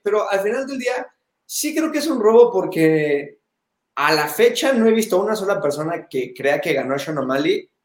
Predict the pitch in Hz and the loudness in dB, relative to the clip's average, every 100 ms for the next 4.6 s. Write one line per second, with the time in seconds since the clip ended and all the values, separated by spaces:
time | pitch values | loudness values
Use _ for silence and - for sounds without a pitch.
0 | _ - 151 139 127 151 147 139 131 113 | _ -4 -2 -2 -4 -2 0 0 0 -2
1 | 120 175 139 123 127 - 143 131 123 123 | -6 -4 -4 -6 -6 -2 4 4 4 0
2 | 151 160 131 175 202 180 135 147 135 135 | -2 -2 0 0 0 -2 -4 -2 0 0
3 | 151 - 135 - 135 135 131 120 - 120 | -2 -8 -12 -8 -4 -2 -2 -4 -8 -18
4 | 117 127 120 123 113 - | -8 -6 -6 -10 -12 -18